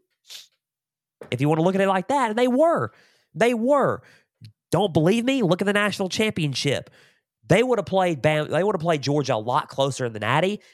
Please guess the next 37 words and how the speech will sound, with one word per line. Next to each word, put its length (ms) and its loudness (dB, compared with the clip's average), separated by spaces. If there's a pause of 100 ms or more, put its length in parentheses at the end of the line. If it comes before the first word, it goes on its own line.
than 120 -2
T 160 -4
C 140 -6
U 240 -2
did. 340 -4 (300)
Georgia 580 -2
routed 480 0
T 160 -2
C 160 -8
U 260 -8
sixty-five 760 -2 (280)
seven 500 -6
that 240 -6
year, 320 -12 (340)
or 300 -2
this 260 -6
last 440 -2
season. 340 -4 (580)
When 160 -2
you 160 -6
look 420 -2 (200)
at 420 -6 (800)
the 80 -4
playoff 720 -2 (240)
with 240 -4
that, 440 -2 (320)
they 120 -2
put 280 0
T 200 -4
C 180 -8
U 240 -2
in 260 -2 (1160)
because 180 -2
they're 140 2
a 60 0
one-loss 520 -2
team 440 -6